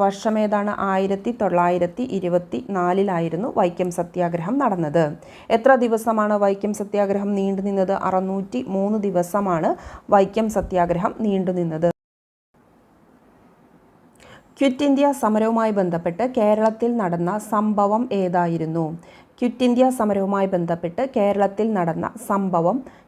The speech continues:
കീഴാരിയൂർ ബോംബ് കേസായിരുന്നു. കീഴാരിയൂർ ബോംബ് കേസ് ആയിരത്തി തൊള്ളായിരത്തി നാൽപത്തി രണ്ട്. കീഴാരിയൂർ ബോംബ് കേസുമായി ബന്ധപ്പെട്ട് അറസ്റ്റിലായതാരായിരുന്നു? കെ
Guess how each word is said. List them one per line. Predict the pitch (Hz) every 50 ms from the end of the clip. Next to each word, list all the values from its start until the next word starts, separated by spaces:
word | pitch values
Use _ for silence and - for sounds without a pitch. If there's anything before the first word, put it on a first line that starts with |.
| _ _ -
കീഴാരിയൂർ | 269 277 277 277 277 262 262 262 247 247 254 262 254 247 208
ബോംബ് | 208 196 190 190 185 175 180
കേസായിരുന്നു. | 170 170 170 175 180 165 160 160 156 170 165 160 - -
കീഴാരിയൂർ | 214 214 208 208 202 202 196 196 202 202 220 233 226 196
ബോംബ് | 180 170 170 160 165 160
കേസ് | 165 156 160 - - - - 185
ആയിരത്തി | 175 175 175 180 - 208 226 220
തൊള്ളായിരത്തി | 202 180 165 165 170 165 170 170 170 170 - 127 - - 180
നാൽപത്തി | 165 160 156 151 - 170 170 - 175 185 175
രണ്ട്. | 160 156 156 151 - - - - - - - - _ -
കീഴാരിയൂർ | 254 262 269 269 269 269 269 277 277 285 269 233 240
ബോംബ് | 226 226 226 233 240 247
കേസുമായി | 233 247 254 247 247 247 247 240 226 220
ബന്ധപ്പെട്ട് | 196 190 - 190 - 180 175 - - - - 220
അറസ്റ്റിലായതാരായിരുന്നു? | 214 214 220 220 - - - 269 254 247 233 220 214 220 214 226 220 214 208 214 208 208 208 214 202 214 208 208 214 226 - - - _ _ _ _
കെ | - 254